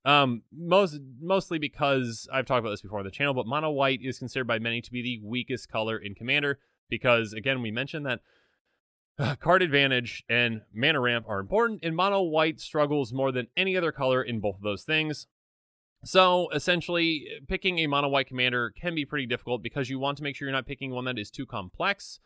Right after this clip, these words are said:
uh, but you also want to make one, pick one that can actually compete. Uh, so I think God Eternal Oketra could be a good starting point for a player, for a beginner player that wants to jump into mono white. It's a three six zombie god with double strike,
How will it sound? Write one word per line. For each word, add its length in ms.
uh, 140
but 100
you 100
also 220
want 160
to 40
make 200
one, 320
pick 180
one 140
that 140
can 100
actually 240
compete. 720
Uh, 160
so 360
I 120
think 240
God 220
Eternal 420
Oketra 380
could 100
be 140
a 120
good 360
starting 340
point 320
for 100
a 80
player, 440
for 120
a 60
beginner 280
player 260
that 120
wants 240
to 60
jump 200
into 120
mono 220
white. 340
It's 180
a 120
three 220
six 220
zombie 260
god 180
with 100
double 200
strike, 380